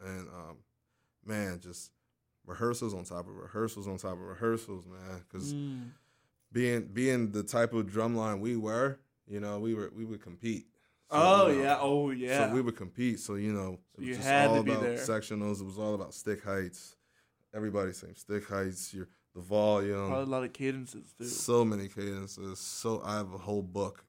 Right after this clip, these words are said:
Speaker 1: in my, in my studio
Speaker 2: Oh,
Speaker 1: right
Speaker 2: that's
Speaker 1: now.
Speaker 2: gonna be fun, though.
Speaker 1: Whole book of cadences right now. Like,
Speaker 2: If you don't know what cadences are, they're like,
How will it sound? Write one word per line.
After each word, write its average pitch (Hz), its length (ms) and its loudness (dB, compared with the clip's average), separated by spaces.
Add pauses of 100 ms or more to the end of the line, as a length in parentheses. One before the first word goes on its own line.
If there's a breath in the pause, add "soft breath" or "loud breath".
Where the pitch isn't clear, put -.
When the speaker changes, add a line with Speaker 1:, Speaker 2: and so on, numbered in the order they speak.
Speaker 1:
in 98 100 -10
my, 92 320 -8
in 95 80 -12
my 95 120 -10
studio 95 440 -6
Speaker 2:
Oh, 92 40 -6
Speaker 1:
right 95 200 -4
Speaker 2:
that's 87 120 -6
Speaker 1:
now. 92 140 -10
Speaker 2:
gonna 151 100 -4
be 127 60 -6
fun, 127 360 -10
though. 120 380 -12
Speaker 1:
Whole 120 400 2
book 104 280 -2
of 90 80 -14
cadences 92 640 -8
right 92 240 -8
now. 90 300 -12
Like, 87 80 -4
Speaker 2:
If - 120 -4
you 208 60 4
don't 196 80 4
know 190 120 6
what 156 160 2
cadences 139 500 0
are, 120 260 4
they're 139 240 6
like, 135 180 4